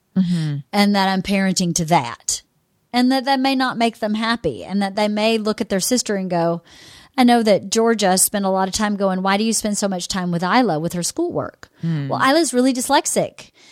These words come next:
Speaker 2: So if Isla has to read thirty pages in her U S history book, she needs some help. You don't need that help. You need help in other areas. But I never want Georgia to feel slighted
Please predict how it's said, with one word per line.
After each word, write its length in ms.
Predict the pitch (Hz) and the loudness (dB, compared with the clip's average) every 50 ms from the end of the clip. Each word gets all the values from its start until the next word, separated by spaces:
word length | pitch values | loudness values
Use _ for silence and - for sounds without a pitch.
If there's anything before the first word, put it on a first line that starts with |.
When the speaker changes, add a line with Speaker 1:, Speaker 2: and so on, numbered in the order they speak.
| - _ - | -20 _ -8
Speaker 2:
So 340 | - - 247 233 233 233 226 | -2 0 2 2 2 2 0
if 160 | - 226 - - | -2 -4 -4 -2
Isla 240 | - 240 277 302 285 | 0 2 2 2 2
has 180 | 277 247 233 | 2 0 0
to 120 | - 247 233 | -2 -4 -4
read 220 | 240 247 240 208 | -2 -2 -2 -4
thirty 460 | - - - 240 226 220 220 233 233 | -6 -6 0 2 2 2 2 2 0
pages 480 | 226 233 226 233 247 220 233 214 196 196 | 0 2 2 2 2 0 -2 -4 -2 -2
in 120 | 208 202 | -2 0
her 300 | 196 202 202 202 196 185 _ _ _ _ _ _ _ - | 0 0 0 0 -2 -4 _ _ _ _ _ _ _ -2
U 200 | - 233 233 226 | 0 2 4 4
S 180 | 214 202 - | 2 2 2
history 300 | 269 294 277 - 302 247 | 2 0 0 2 0 -2
book, 480 | 202 165 175 170 175 175 - - - _ _ _ _ _ _ - | 0 0 0 -2 -2 -4 -6 -12 -20 _ _ _ _ _ _ -6
she 220 | - - - 339 339 | -2 0 2 4 4
needs 220 | 339 349 302 - | 2 0 0 0
some 160 | - 330 294 | 0 2 2
help. 540 | 269 254 277 311 370 415 - - - - - - _ _ _ _ _ _ | 2 2 2 2 2 2 2 -2 -4 -8 -20 -20 _ _ _ _ _ _
You 160 | - 277 330 | -2 0 2
don't 160 | 320 320 311 302 | 2 2 0 -2
need 160 | 311 302 254 | -2 0 2
that 140 | 247 208 190 | 2 2 2
help. 380 | 190 147 101 - - _ - - _ _ _ - | 0 -4 -6 -8 -14 _ -20 -20 _ _ _ -4
You 140 | 220 220 | -2 0
need 160 | 226 233 240 226 | 0 0 -2 -2
help 220 | 226 220 220 - | -2 -2 -2 -2
in 100 | 208 202 | -2 -2
other 200 | 185 180 185 - | -2 -2 -2 -4
areas. 640 | - 185 190 190 175 147 127 92 95 - - - - _ _ - - _ _ _ _ _ _ _ _ _ _ - | -2 -2 -2 -2 -2 -4 -6 -10 -8 -6 -6 -6 -6 _ _ -20 -20 _ _ _ _ _ _ _ _ _ _ 0
But 160 | - 254 247 | 0 2 4
I 160 | 226 254 254 | 4 2 2
never 340 | 254 247 262 269 247 285 285 | 2 2 2 2 2 2 0
want 300 | 262 226 233 233 220 208 | 0 0 -2 -2 -2 -2
Georgia 320 | 196 214 208 208 196 208 190 | -4 -2 -2 -2 -2 -4 -4
to 100 | 190 180 | -4 -6
feel 240 | - 202 180 170 | -4 -4 -6 -4
slighted 720 | 165 - - 226 214 262 302 330 208 151 117 165 208 226 | -4 -4 -4 0 2 2 2 2 2 0 -2 -2 -6 -8